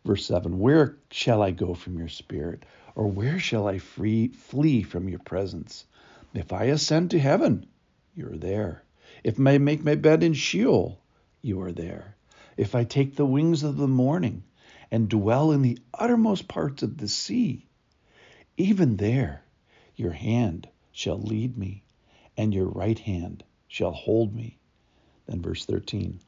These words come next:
"For you formed my inward parts. You knitted me together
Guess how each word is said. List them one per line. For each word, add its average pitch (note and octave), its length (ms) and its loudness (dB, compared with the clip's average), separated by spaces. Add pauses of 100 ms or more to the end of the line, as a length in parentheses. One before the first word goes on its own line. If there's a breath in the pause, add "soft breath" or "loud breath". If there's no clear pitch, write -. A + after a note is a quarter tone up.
(300 soft breath)
"For - 180 -14
you E3+ 200 -4
formed B2+ 540 0
my G#2+ 280 -2
inward G2 580 -2
parts. E2+ 420 -10
You C3 120 0
knitted C3 360 0
me C3+ 140 -2
together G#2 580 -2